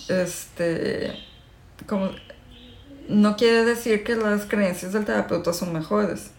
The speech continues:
Partiendo de esta premisa, el terapeuta no trabaja en, eh, ni-, digo, más bien, el terapeuta trabaja en pos de colocarse en una posición interna de no juicio.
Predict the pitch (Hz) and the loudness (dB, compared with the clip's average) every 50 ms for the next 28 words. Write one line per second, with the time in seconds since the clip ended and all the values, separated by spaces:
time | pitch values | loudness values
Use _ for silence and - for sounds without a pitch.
0 | - - - - - - - - - - - - - - - - - - - - | -20 -20 -20 -20 -20 -20 -20 -20 -20 -20 -20 -20 -20 -20 -20 -20 -20 -20 -20 -20
1 | - - - 214 202 196 196 - 240 240 233 214 196 190 196 196 - 214 208 - | -6 2 6 6 6 6 6 2 2 2 2 4 4 4 2 2 0 -2 -2 -2
2 | 233 240 233 233 220 208 - 214 214 208 214 202 202 202 202 196 196 196 196 208 | -2 -4 -2 -2 -2 -2 -2 -2 -2 2 2 4 4 4 4 2 0 0 0 0
3 | 214 214 208 202 190 190 196 - 208 214 208 202 190 190 185 180 180 220 208 208 | 2 2 4 4 2 2 0 0 0 2 4 4 4 4 2 0 -2 -2 0 0
4 | 214 226 240 - - - - 185 185 190 190 196 208 208 214 202 - - - - | 0 0 -2 -4 -6 -4 -2 0 0 2 2 4 4 4 2 2 -2 -6 -12 -10
5 | - - 190 180 175 175 170 165 160 - - 101 - - - - - - - - | -6 -4 -2 -2 -2 -2 -2 -2 -2 -2 -4 -4 -4 -6 -6 -8 -8 -10 -14 -18
6 | - - - - - 196 220 214 - 196 190 214 208 190 190 185 185 185 196 190 | -20 -20 -20 -6 -2 0 0 0 0 2 2 4 4 4 6 4 4 4 4 4
7 | 180 175 175 175 175 175 - - - - - - - 208 185 190 - 208 226 233 | 4 4 2 2 0 -2 -4 -6 -8 -10 -8 2 6 8 8 8 8 4 2 2
8 | 220 202 196 - 185 175 180 196 208 214 196 - 202 202 208 214 214 214 - - | 2 2 2 4 4 6 6 6 4 2 0 0 0 2 2 0 0 -2 -4 -2
9 | 185 185 185 190 190 190 - 180 185 185 185 185 - 202 202 202 202 208 202 202 | -2 0 0 0 0 0 2 4 4 4 4 2 0 0 2 2 2 2 0 0
10 | - 214 196 185 190 190 - 196 196 196 202 202 202 202 - 190 185 185 190 - | -2 0 0 0 -2 -2 0 2 2 2 2 0 -2 -4 -4 -2 -2 -2 -4 -6
11 | - - - - - - - - - - 196 196 185 185 180 180 180 196 - 214 | -10 -18 -20 -20 -20 -20 -20 -10 -2 2 2 2 4 2 0 0 0 0 0 0
12 | 208 202 - - 208 185 180 185 190 196 - 190 185 180 185 190 190 185 190 175 | -2 -2 -2 -2 -2 -2 0 0 0 2 2 2 2 2 0 0 0 0 0 -2
13 | 165 160 156 143 - - - 190 185 180 - - - - | -2 -2 -4 -4 -6 -6 -6 -4 -4 -4 -6 -8 -8 -8